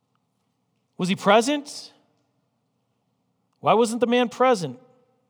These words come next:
See, the woman wasn't actually the one on trial here. Jesus was. They weren't actually trying the woman here. They were actually trying Jesus.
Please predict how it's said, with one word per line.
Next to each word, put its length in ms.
See, 160
the 80
woman 280
wasn't 260
actually 340
the 80
one 280
on 100
trial 400
here. 200
Jesus 460
was. 380
They 80
weren't 180
actually 520
trying 540
the 60
woman 360
here. 220
They 140
were 160
actually 500
trying 440
Jesus. 760